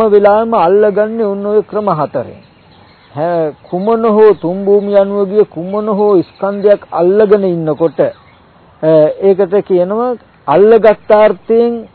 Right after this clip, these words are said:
ඒක හසු කරගෙන ඉන්න අර්ථයෙන්, අත නොහැර ඉන්න අර්ථයෙන් කාමයි කියලා කියනවා. එතකොට මෙතනදී දකින්න ඕනේ කාමයි කියනකොට සමහර විටක අපි අල්ලගෙන ඉන්න අරමුණ උපේක්ෂා සහගත වෙන්නත් පුළුවන්.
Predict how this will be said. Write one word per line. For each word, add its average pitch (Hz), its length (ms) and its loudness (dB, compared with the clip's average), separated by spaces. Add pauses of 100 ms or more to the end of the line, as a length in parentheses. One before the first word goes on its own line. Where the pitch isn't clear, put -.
(100)
ඒක 190 240 -2
හසු 165 340 -2
කරගෙන 214 360 2
ඉන්න 214 220 -4
අර්ථයෙන්, 220 480 0 (180)
අත 165 220 -4
නොහැර 196 360 0
ඉන්න 214 220 0
අර්ථයෙන් 214 440 -2
කාමයි 156 420 -2
කියලා 156 240 -6
කියනවා. 95 380 -16 (640)
එතකොට 240 360 0
මෙතනදී 208 520 -4
දකින්න 196 500 -4
ඕනේ 220 280 -4
කාමයි 190 560 -2
කියනකොට 220 640 -4 (680)
සමහර 208 460 -2 (140)
විටක 240 380 -2
අපි 196 520 -2 (200)
අල්ලගෙන 202 500 0
ඉන්න 226 240 -4
අරමුණ 208 600 0
උපේක්ෂා 233 580 0
සහගත 233 420 2
වෙන්නත් 262 340 2
පුළුවන්. 277 380 0